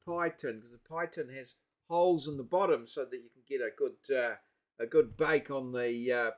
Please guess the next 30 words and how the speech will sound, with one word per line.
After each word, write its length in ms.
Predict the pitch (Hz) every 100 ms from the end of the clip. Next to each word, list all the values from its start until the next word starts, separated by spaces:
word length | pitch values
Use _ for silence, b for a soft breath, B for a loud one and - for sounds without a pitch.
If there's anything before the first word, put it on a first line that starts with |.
| _ -
the 120 | 110 _ -
pastry 380 | 147 131 - 123
on 140 | 120
the 80 | 117
bottom 340 | 127 131 120
of 60 | 117
the 60 | 107
pie 340 | - 147 147
tin. 320 | - 117 101
So, 340 | - 143 123 120 b b _ 220
um, 400 | 208 208 240 403
that 120 | 370
was 140 | 220 139
all 140 | 131
right. 280 | 127 208 -
We, 160 | 165 160
we 160 | 175
survived 580 | 160 - 143 147 127 -
that. 240 | 127 120 -
So 240 | 135 131
the, 140 | 131 - _ _ 139
the 200 | 135 -
bacon 340 | 170 160 143 131
and 100 | 123
egg 240 | 123 110
pie 240 | - 131 123
is 120 | 113
a 40 |
bit 220 | 110 127 - -
flat. 340 | 160 180 -